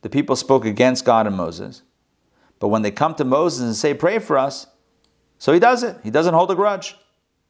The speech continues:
"Oh, you, now you want me to pray? Oh, it's only because snakes are attacking you. You don't really mean it." He didn't do that.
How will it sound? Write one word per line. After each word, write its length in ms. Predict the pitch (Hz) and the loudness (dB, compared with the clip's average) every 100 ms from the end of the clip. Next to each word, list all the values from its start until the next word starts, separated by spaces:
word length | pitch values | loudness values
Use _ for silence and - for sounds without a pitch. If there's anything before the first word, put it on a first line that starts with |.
| _ _ - - | _ _ -18 -2
"Oh, 320 | - 233 240 202 | 2 4 2 0
you, 220 | 202 196 | -4 -2
now 280 | 180 220 285 | -2 0 0
you 140 | 285 | 0
want 140 | 277 | -2
me 80 | 269 | -2
to 80 | 254 | -4
pray? 300 | - 220 214 | -2 -4 0
Oh, 320 | 220 285 285 | 0 0 0
it's 120 | 233 | -2
only 240 | 240 254 254 | -4 -4 -4
because 440 | 233 208 247 233 | -6 -4 -4 -4
snakes 340 | - 254 220 226 | -6 -6 -4 -4
are 60 | |
attacking 440 | 214 196 175 170 175 | -4 -4 -6 -8 -4
you. 60 | |
You 60 | 262 | -2
don't 160 | 254 | -2
really 200 | 202 175 | -2 -4
mean 180 | 151 135 | -6 -8
it." 140 | 139 139 | -8 -10
He 140 | 131 | -12
didn't 200 | 190 196 | -12 -12
do 160 | 123 160 | -10 -8
that. 280 | 85 80 | -10 -12